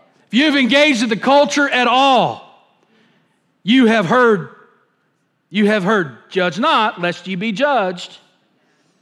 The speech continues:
<laughs> Right? Have you not heard that? See, the reason why there's a struggle there is because the absence of doctrine.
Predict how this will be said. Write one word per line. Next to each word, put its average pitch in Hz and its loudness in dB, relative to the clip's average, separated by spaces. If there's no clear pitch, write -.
<laughs> 160 -6
Right? 180 -4
Have 160 -12
you 190 -4
not 202 -2
heard 214 -2
that? 226 -4
See, 311 -4
the 247 -2
reason 294 0
why 294 2
there's 247 0
a 240 -2
struggle 311 0
there 240 0
is 208 -4
because 254 -2
the 233 -2
absence 294 -2
of 170 -6
doctrine. 202 -2